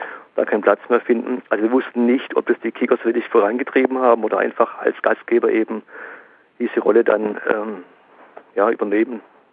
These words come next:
übernommen haben, sagen wir mal so. Also was wir wirklich aber auf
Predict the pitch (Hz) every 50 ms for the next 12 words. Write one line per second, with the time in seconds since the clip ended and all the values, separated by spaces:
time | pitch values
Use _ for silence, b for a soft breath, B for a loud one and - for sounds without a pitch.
0 | _ _ - - 110 107 101 104 104 104 107 101 101 98 - - 95 95 92 95
1 | 95 - _ - 113 110 - - - _ _ _ _ B B B B B B B
2 | B B B B 98 107 113 101 110 - - 131 120 107 120 120 117 135 139 -
3 | - - - _ _ _ _ _ - 110 - 113 113 104